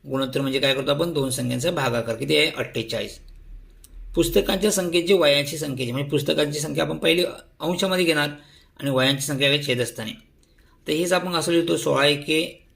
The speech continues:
सोळा, सोळा त्रिक अठ्ठेचाळीस. ओके, हे सोळा सोळा कट झाले म्हणजे किती आले? एक छेद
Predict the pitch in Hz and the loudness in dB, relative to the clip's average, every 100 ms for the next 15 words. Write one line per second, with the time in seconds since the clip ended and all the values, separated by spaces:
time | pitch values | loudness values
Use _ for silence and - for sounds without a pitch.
0 | _ - 156 135 123 139 - _ _ _ | _ -8 -2 -2 -2 -6 -16 _ _ _
1 | _ _ _ _ _ _ _ _ _ _ | _ _ _ _ _ _ _ _ _ _
2 | _ - - 131 120 120 147 147 - 131 | _ -18 -8 -4 -4 -2 -2 -4 -8 -8
3 | - 117 107 107 - 165 - 147 - - | -6 -8 -6 -6 -6 -8 -2 -2 -2 -14
4 | _ _ _ - 143 143 139 143 143 143 | _ _ _ -8 -2 2 2 2 0 2
5 | 170 180 156 139 139 139 147 147 127 123 | 2 4 2 2 0 0 2 2 0 -2
6 | - 147 147 | -2 2 2